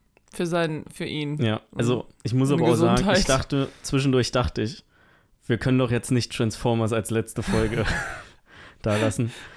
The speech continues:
Speaker 1: Ich kann,
Speaker 2: Mhm.
Speaker 1: ich werd nie wieder reden können. Wir müssen den Podcast
Speaker 2: Ja.
Speaker 1: einstampfen und Transformers wird die letzte Folge
Speaker 2: Ja, nee,
Speaker 1: gewesen
Speaker 2: also ich
Speaker 1: sein.
Speaker 2: hatte halt wirklich, ich hatte absolut null Energie, ich hatte absolut null Stimme. Ähm, das wär für keinen der Beteiligten, wär das ein Spaß gewesen.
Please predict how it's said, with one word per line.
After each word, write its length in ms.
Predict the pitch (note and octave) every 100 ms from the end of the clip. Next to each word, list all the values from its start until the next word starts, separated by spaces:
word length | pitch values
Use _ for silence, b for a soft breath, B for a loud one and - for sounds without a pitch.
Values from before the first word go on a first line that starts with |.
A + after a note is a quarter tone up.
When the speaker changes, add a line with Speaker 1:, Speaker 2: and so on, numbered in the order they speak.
| -
Speaker 1:
Ich 140 | A3+
kann, 300 | A3 A#2+ A3
Speaker 2:
Mhm. 60 | -
Speaker 1:
ich 140 | G#3 G3+
werd 140 | G3+
nie 140 | G3
wieder 240 | F#3+ F3+ E3+
reden 340 | G#3 A#3 A3
können. 380 | - A#3 A#3 B3 -
Wir 140 | G#3
müssen 260 | G3+ G#3+ A3
den 80 | F#3+
Podcast 420 | G#3 - A#2+ G#2+
Speaker 2:
Ja. 80 | G#2+
Speaker 1:
einstampfen 680 | G3 G#3+ - F3+ F3 -
und 180 | F#3 F3+
Transformers 680 | - G3+ F#3 - G3 F#3+ G3+
wird 160 | F#3 E3+
die 60 |
letzte 420 | F3 A#3 - - F#3+
Folge 240 | G3 F#3+
Speaker 2:
Ja, 80 | G#2 G#2+
nee, 60 |
Speaker 1:
gewesen 140 | A#2+ C3
Speaker 2:
also 160 | B2+ C#3+
ich 140 | D3
Speaker 1:
sein. 80 | E3+
Speaker 2:
hatte 140 | D#3+
halt 120 | C#3 B2
wirklich, 300 | C3+ C3+ A#2+
ich 80 |
hatte 160 | C3 A#2+
absolut 360 | B2+ - B2+ B2+
null 200 | C3 B2+
Energie, 340 | B2 A#2 A#2+
ich 100 | A2
hatte 140 | B2
absolut 380 | A#2 - B2 A#2
null 160 | A#2 A#2
Stimme. 600 | - A#2+ A2+ A2+ A2 A2+
Ähm, 460 | A2 G#2 G#2 G#2 G#2+
das 200 | A#2+ -
wär 120 | A#2
für 260 | A2 A#2 A2+
keinen 280 | A#2+ A#2 A2+
der 80 | A2
Beteiligten, 800 | A2 G#2+ A2 G#2+ - G#2+ G#2+ G#2+
wär 80 | G#2+
das 300 | G#2 - - -
ein 80 | G#2
Spaß 320 | - G2+ F#2+
gewesen. 440 | G#2 G2+ F#2+ F#2+